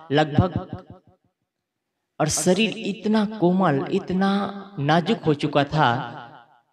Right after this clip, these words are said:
जैसे जोर से पकड़ा जाए हाथ को तो हाथ की चमड़ी छिल जाए, इतना नाजुक हो चुका था। उसको बड़े ही प्यार से, बड़े ही स्नेह से एक बहन नहला रही थी।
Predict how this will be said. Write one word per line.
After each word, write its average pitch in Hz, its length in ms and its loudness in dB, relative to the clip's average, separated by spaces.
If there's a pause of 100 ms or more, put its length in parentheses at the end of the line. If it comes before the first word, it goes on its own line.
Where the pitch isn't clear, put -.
(140)
जैसे 175 360 4
जोर 185 320 2
से 202 600 -2
पकड़ा 185 320 2
जाए 175 280 4
हाथ 165 280 0
को 175 200 -2
तो 175 120 0
हाथ 143 280 0
की 151 340 -6
चमड़ी 160 320 2
छिल 160 260 -2
जाए, 156 180 2
इतना 165 340 -2
नाजुक 120 340 -2
हो 117 100 -6
चुका 107 320 -8
था। 107 400 -18 (960)
उसको 190 240 2
बड़े 170 320 2
ही 226 420 4
प्यार 160 420 2
से, 160 300 0
बड़े 185 300 2
ही 202 460 2
स्नेह 151 380 2
से 139 200 -2 (440)
एक 123 180 -4
बहन 143 260 0
नहला 120 360 0
रही 101 200 -2
थी। 110 500 -12